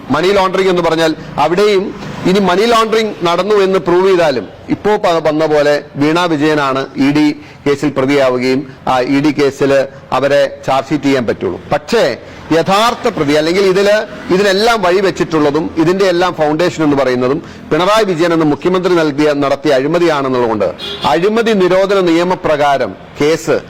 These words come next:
ലീഗൽ ആക്ഷൻ ഉണ്ടാകണമെന്നുണ്ടെങ്കിൽ I still believe, I honestly believe we took the right route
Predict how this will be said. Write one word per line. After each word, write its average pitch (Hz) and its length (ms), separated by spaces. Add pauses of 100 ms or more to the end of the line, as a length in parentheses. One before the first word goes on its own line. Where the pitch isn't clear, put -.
ലീഗൽ 160 340
ആക്ഷൻ 143 460
ഉണ്ടാകണമെന്നുണ്ടെങ്കിൽ 143 920 (380)
I - 20
still 220 500
believe, 175 300 (320)
I - 20
honestly 180 680
believe 139 400 (460)
we 160 80
took 160 200
the 131 160
right 131 420
route 135 220